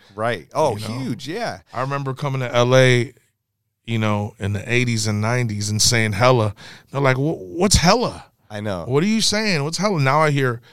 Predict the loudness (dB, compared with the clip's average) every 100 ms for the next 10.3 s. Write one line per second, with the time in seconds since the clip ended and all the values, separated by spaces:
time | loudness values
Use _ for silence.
0 | _ _ _ 0 0 -2 -6 -8 -6 -6
1 | -6 -6 -2 0 2 2 2 2 2 2
2 | 2 4 4 4 2 -4 -6 -6 -2 0
3 | -2 -6 -12 -16 -6 -4 -2 -6 -10 -8
4 | -8 -8 -12 -20 _ -2 2 2 2 0
5 | -4 -2 -2 0 0 0 -2 -2 -4 -2
6 | -2 -2 -2 -4 -6 -8 -4 -4 -6 -2
7 | 0 0 -4 -8 -12 -12 -10 -10 -10 -10
8 | -6 -6 -8 -10 -10 -8 -8 -14 -10 -6
9 | -6 -6 -10 -8 -8 -10 -10 -8 -8 -8
10 | -6 -6 -8